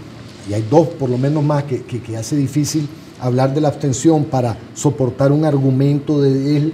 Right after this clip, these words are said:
deslegitimar una elección, es que, bueno, lo que te diría el Frente en este caso, votó el cuarenta por ciento, pero yo volví a sacar un millón y medio de votos.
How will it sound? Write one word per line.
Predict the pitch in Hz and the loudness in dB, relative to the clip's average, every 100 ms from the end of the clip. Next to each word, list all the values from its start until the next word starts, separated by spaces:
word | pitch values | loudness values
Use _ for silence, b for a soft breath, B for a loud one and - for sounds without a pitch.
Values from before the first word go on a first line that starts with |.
| 151 | -2
deslegitimar | 165 156 160 147 139 139 143 | -2 0 0 -2 -2 -2 -2
una | 156 | -2
elección, | 160 165 156 151 147 B B B B | -2 0 0 -2 -4 B B B B
es | - 160 151 | 4 4 4
que, | - 156 170 165 - - - - - B B B - | 6 6 6 0 -12 -18 -20 -20 -20 B B B -6
bueno, | 120 185 | -2 0
lo | 120 | 0
que | 107 | -2
te | 107 | -4
diría | 120 110 127 | -2 0 0
el | 147 | 0
Frente | - 147 151 | 0 0 0
en | 139 | -2
este | 135 135 | -2 -4
caso, | 160 180 - B B B | -6 -8 -10 B B B
votó | 95 - | -16 -8
el | 120 | -4
cuarenta | 151 147 143 151 | -2 -2 -2 -2
por | 175 | -4
ciento, | 165 180 160 165 156 B B | -2 0 0 -2 -10 B B
pero | 147 135 139 | -2 0 2
yo | 240 208 | 2 2
volví | 214 147 | 0 2
a | 143 | 0
sacar | 135 143 143 | 0 0 2
un | 151 | 2
millón | 160 131 127 | 2 2 2
y | 139 | 2
medio | 127 127 | 0 0
de | 135 | 0
votos. | 147 220 - | 2 0 -2